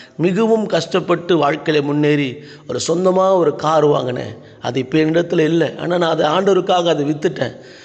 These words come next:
வித்துட்டு அதுல ஒரு சின்ன ஒரு தொகை கிடைத்தது. என்னுடைய மனைவி கழுத்துல போட்டிருக்கிற ஒரு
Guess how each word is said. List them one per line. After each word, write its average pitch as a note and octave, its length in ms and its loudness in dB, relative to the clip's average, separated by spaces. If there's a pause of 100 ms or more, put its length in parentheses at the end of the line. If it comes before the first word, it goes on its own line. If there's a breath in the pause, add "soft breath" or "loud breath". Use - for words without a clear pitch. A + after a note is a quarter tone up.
(160 loud breath)
வித்துட்டு E3+ 320 0
அதுல E3+ 240 2
ஒரு E3 180 2
சின்ன F3 240 0
ஒரு D#3 180 2
தொகை E3 260 0
கிடைத்தது. C#3 680 -4 (240 loud breath)
என்னுடைய C#3+ 360 2
மனைவி F#3 320 2
கழுத்துல E3+ 480 0
போட்டிருக்கிற D3+ 680 0
ஒரு - 380 -4